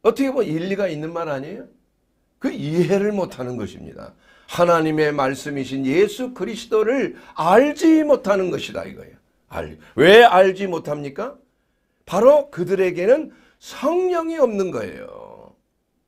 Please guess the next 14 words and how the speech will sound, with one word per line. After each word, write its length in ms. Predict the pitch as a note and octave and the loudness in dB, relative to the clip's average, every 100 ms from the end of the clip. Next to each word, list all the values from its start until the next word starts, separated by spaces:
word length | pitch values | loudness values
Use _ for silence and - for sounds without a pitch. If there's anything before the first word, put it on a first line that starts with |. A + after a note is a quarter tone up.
| _ | _
응? 120 | E2+ - _ _ _ _ _ _ | -20 -20 _ _ _ _ _ _
하나님을 1000 | - B3 C#4 C#4 C#4 C4+ C4+ B3+ C4 C4 | 0 6 8 10 10 6 4 6 6 6
알게 460 | E3+ G#3 B3+ B3+ | 4 4 4 4
하는, 380 | A3 G3 D3 - _ _ _ _ _ | 2 2 -4 -10 _ _ _ _ _
하나님이 640 | - B3+ B3+ B3+ B3+ B3 | 0 4 4 2 -2 -2
보내신 680 | B3+ A#3 B3 - B3 A3 - _ _ - | 0 4 4 2 -2 -4 -8 _ _ -6
육신을 680 | B2+ C4 - D4 D4 C#4 C#4+ | -2 -2 -4 -4 -2 -2 -4
입고 400 | A#3 - B3+ C4 | -8 4 6 6
이 260 | A3 A#3 | 2 -4
땅에 300 | - G#3+ A3 A3 | 0 2 0 0
오신 440 | G3 F#3+ G3+ D#3+ | 0 -2 -6 -6
우리 300 | D3+ C#4+ D#4 | -2 2 4
가운데 520 | C#4+ B3+ C#4+ C#4+ A#3+ | 4 4 0 0 0
거하신 680 | A#3+ G3+ G3 F#3 F3+ C3 | 2 6 6 6 -2 -10